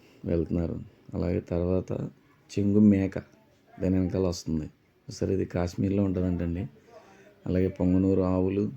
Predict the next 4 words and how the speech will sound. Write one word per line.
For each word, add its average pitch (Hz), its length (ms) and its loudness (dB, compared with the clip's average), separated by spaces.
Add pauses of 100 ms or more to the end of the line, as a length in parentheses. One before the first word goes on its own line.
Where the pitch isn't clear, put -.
(120)
పొంగనూరు 90 500 -2
దూడలు, 90 420 -2 (1040)
అలాగే 90 360 0 (380)
రకరకాల 87 500 -4